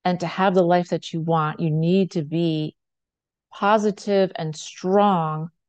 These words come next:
about what you want, right? You can't be shaky. You can't be, "Oh, I'm not sure. I don't know what to do,"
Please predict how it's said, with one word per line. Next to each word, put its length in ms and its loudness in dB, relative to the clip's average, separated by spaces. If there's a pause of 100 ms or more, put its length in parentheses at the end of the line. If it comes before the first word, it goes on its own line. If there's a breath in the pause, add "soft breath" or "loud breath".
about 240 4
what 200 0
you 60 -4
want, 300 -6
right? 200 0
You 60 -4
can't 300 -4
be 160 0
shaky. 720 0 (220)
You 120 -2
can't 320 -2
be, 480 2
"Oh, 80 0
I'm 200 0
not 200 -6
sure. 320 2
I 60 2
don't 100 0
know 100 -2
what 140 -4
to 80 -10
do," 300 0